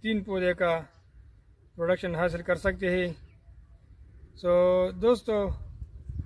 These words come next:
अगर आपको हमारा ये video पसंद आया हो तो like और share कीजिएगा, और हमारी मज़ीद videos देखने के लिए हमारे channel को subscribe कीजिए।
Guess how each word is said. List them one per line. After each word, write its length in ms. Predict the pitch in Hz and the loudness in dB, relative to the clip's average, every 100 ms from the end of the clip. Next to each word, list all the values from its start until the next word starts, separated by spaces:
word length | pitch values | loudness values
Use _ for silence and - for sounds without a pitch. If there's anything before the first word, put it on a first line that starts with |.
| - - - | -8 -10 -6
अगर 220 | 175 190 | 2 4
आपको 220 | 214 208 | 4 4
हमारा 280 | 196 202 202 | 2 2 0
ये 180 | 196 196 | 0 0
video 240 | 196 185 180 | 0 0 -2
पसंद 280 | 202 190 | -4 0
आया 200 | 196 202 | 4 6
हो 220 | 190 180 180 160 - - - - - - - | 6 4 0 -4 -16 -20 -20 -20 -20 -20 -10
तो 140 | 175 170 180 190 | -2 -2 -2 0
like 240 | 202 214 | 0 2
और 140 | 196 180 | 2 0
share 220 | - 208 | 0 -2
कीजिएगा, 560 | 208 214 185 202 190 185 180 - - - - - - | -2 -4 0 2 4 2 0 -8 -20 -20 -20 -20 -16
और 120 | 165 147 | -10 -6
हमारी 400 | 165 202 202 190 | -2 0 0 -2
मज़ीद 400 | 180 160 196 202 | -4 -2 -2 -2
videos 380 | 190 190 185 175 | -2 -2 -2 0
देखने 300 | 185 180 175 | -2 -4 -4
के 140 | 170 | -4
लिए 180 | 170 170 | -2 0
हमारे 240 | 160 175 | 0 -2
channel 260 | 165 175 170 | -2 -6 -6
को 100 | 160 | -8
subscribe 440 | - 151 - 190 190 | -10 -14 -6 -6 -4
कीजिए। 420 | 202 180 190 | -6 0 2